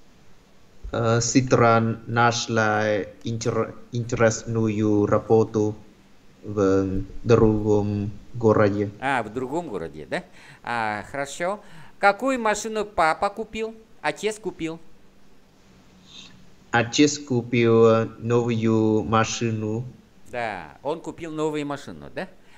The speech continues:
Speaker 2: А как
Speaker 1: Да.
Speaker 2: мама себя чувствует?
Speaker 1: Эм, мама, а, болела, но сейчас она чувствует, э, себя хорошо.
Speaker 2: Да? Она болела.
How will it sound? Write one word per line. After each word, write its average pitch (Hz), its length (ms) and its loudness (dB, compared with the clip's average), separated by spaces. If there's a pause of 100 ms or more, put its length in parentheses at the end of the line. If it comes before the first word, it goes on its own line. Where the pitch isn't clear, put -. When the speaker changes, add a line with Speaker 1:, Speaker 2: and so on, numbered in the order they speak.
Speaker 2:
А 160 160 -2
как 254 240 -2
Speaker 1:
Да. 190 60 -10
Speaker 2:
мама 180 380 -2
себя 175 360 -8
чувствует? 139 680 -14 (1500)
Speaker 1:
Эм, 123 500 2 (200)
мама, 117 880 4 (680)
а, 101 340 -8
болела, 127 640 2 (840)
но 113 500 6
сейчас 117 560 0 (500)
она 107 760 -2
чувствует, 110 920 2 (160)
э, 76 160 -6
себя 107 460 2
хорошо. - 540 -2 (400)
Speaker 2:
Да? 143 140 -12 (360)
Она 165 320 -6
болела. 127 580 -4